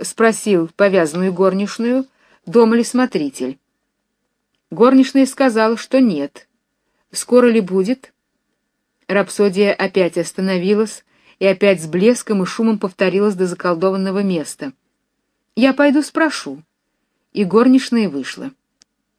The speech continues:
Рапсодия только что опять разбежалась, как вдруг, не доходя до заколдованного места, оборвалась, и послышался голос.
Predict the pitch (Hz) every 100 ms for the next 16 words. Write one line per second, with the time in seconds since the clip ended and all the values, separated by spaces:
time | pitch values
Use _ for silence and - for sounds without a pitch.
0 | _ _ _ _ 180 208 - 285 262 226
1 | 220 247 214 208 - 175 - 226 254 254
2 | 220 262 269 269 277 - _ _ _ _
3 | 220 185 175 165 285 311 208 190 190 196
4 | 180 165 156 160 170 160 165 156 160 156
5 | 190 294 - 156 151 156 151 175 294 285
6 | _ _ _ 165 175 165 240 247 233 208
7 | 202 156 113 110 -